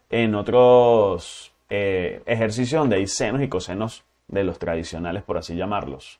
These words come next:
Pero quise trabajarlo por acá para que practiquemos y desarrollemos un poco la habilidad de cómo engranar y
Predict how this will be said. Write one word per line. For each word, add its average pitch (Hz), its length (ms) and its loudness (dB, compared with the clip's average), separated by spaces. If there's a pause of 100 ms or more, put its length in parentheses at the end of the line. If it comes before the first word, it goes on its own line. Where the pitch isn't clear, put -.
(500)
Pero 180 520 10 (160)
quise 120 280 4
trabajarlo 147 520 10
por 156 140 8
acá 160 300 10
para 180 260 10
que 131 120 2
practiquemos 107 720 -2
y 156 40 -2
desarrollemos 104 600 -2
un 127 140 0
poco 123 580 2
la 107 200 0
habilidad 123 600 6
de 104 300 -4
cómo 95 320 -4
engranar 117 640 0 (120)
y 160 300 2